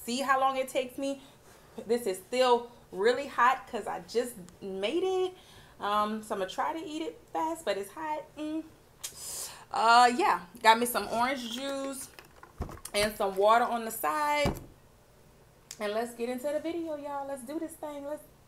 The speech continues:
get this. Oh, I have a spoon and a fork. I don't know which one I'm gonna need. I don't know. Probably the spoon once it gets cool. All right,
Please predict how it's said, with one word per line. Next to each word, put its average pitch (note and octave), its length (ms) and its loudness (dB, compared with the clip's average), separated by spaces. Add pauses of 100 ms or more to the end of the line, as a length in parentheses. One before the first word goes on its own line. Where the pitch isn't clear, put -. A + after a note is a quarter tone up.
(120)
get D#4+ 140 -16
this. D#4+ 100 -18 (300)
Oh, B3+ 120 10
I B3 140 12
have C4 140 4
a G#3+ 60 0
spoon B3 380 -4
and A3 160 -4
a G#3 60 -4
fork. F3+ 260 2
I A#3 100 6
don't C#4 120 0
know A3 100 0
which G3 200 -4
one F3+ 140 -6
I'm E3 80 -14
gonna D#3+ 140 -12
need. E3+ 160 4 (1080)
I - 120 -12
don't - 160 -16
know. G3+ 160 -14 (800)
Probably A3 240 -6
the E3 120 -4
spoon F3+ 460 -6
once E3+ 240 -10
it D#3 80 -16
gets E3 220 -10
cool. F3 320 -8 (1000)
All F#3 140 -6
right, G3 240 -6